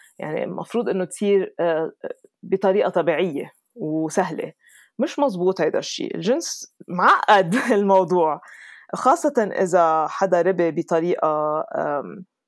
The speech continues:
مثل ما حكينا يعني، آه، دينية صارمة، آه، في مخاوف عن الجنس وما في، ما في ثقافة،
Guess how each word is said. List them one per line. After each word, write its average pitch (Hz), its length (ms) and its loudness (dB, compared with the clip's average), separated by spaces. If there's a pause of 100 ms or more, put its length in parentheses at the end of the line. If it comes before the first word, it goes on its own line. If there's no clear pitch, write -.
مثل 160 220 -8
ما 143 60 -8
حكينا 156 320 -4
يعني، 131 600 -6
آه، 87 320 -4 (100)
دينية 160 800 -2
صارمة، 156 680 0 (520)
آه، 151 840 -2
في 185 140 -2
مخاوف 170 560 0
عن 156 120 -4
الجنس 156 440 -4
وما 165 100 -2
في، - 240 -6
ما 170 120 -2
في 160 340 -2
ثقافة، 160 600 -2